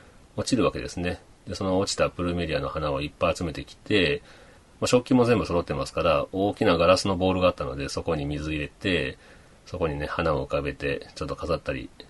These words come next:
してね、ちょっとまあ、妻にね、まあ、喜んでもらおうかなと思ってやったりしましたね。うーん、ハワイ旅行、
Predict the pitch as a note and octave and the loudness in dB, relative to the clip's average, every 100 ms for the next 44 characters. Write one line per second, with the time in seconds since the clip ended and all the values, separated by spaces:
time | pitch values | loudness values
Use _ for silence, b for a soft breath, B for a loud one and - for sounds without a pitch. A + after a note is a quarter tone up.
0 | - - - - E2+ E2 - D2 - A#1+ | -20 -20 -18 -10 -6 -6 -6 -10 -6 -8
1 | - B B B B - - D#2 - F2 | -8 B B B B -20 -8 -8 -4 -4
2 | B1+ C#2 E2+ - - E2+ D#2+ D2+ C#2 C2 | -2 -4 -4 -6 -6 -4 -2 -4 -4 -6
3 | E2 F2+ F2+ D2 C3+ C2 - - C#2 - | -2 0 0 -2 -4 -4 -4 -4 -8 -8
4 | D2 C2+ - C#2+ E2+ F2+ - - - - | -8 -8 -8 -8 -6 -6 -8 -20 -20 -20
5 | - - - - G#2 G2+ G2 F#2+ F#2 F#2 | -20 -20 -20 -10 -6 -4 -4 -4 -4 -6
6 | F#2 - G#2 A2+ A#2+ - F#2 F2 E2+ E2 | -8 -2 0 2 0 -2 0 2 2 2
7 | E2 | 0